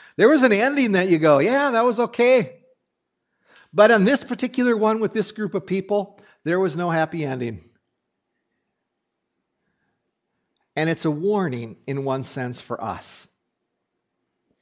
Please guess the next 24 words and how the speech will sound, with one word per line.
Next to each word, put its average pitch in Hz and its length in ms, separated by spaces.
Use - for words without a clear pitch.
See, 185 140
I 196 120
believe 196 280
even 190 260
that 165 180
as 151 160
individuals 175 880
and 139 120
as 127 100
a 135 60
collective 175 540
group 160 220
of 135 120
people 175 600
and 127 100
churches, 170 600
we 185 220
can 202 280
actually 160 440
miss 151 460
out 123 460
on 131 140
the 127 80
blessings 127 1040